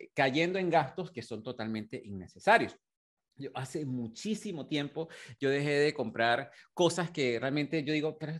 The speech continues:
esto no lo necesito". "No, pero que deberías comprar esto". "No, yo no lo necesito". "Que deberías mejorar". "No, yo no necesito el último carro de la última marca, ni el mejor reloj, ni nada de esas cosas. Yo no necesito esas cosas. A mí, la única cosa en la cual a mí me, me encanta invertir mi dinero y lo veo como una inversión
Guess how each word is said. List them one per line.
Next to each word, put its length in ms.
esto 180
no 80
lo 60
necesito". 480
"No, 140
pero 160
que 80
deberías 300
comprar 260
esto". 220
"No, 340
yo 80
no 100
lo 80
necesito". 480
"Que 80
deberías 280
mejorar". 380
"No, 220
yo 80
no 80
necesito 560
el 180
último 380
carro 320
de 100
la 80
última 260
marca, 480
ni 120
el 80
mejor 280
reloj, 520
ni 100
nada 160
de 40
esas 140
cosas. 180
Yo 80
no 40
necesito 200
esas 100
cosas. 220
A 20
mí, 160
la 80
única 320
cosa 220
en 60
la 80
cual 260
a 80
mí 80
me, 280
me 100
encanta 360
invertir 480
mi 80
dinero 240
y 60
lo 80
veo 160
como 100
una 80
inversión 340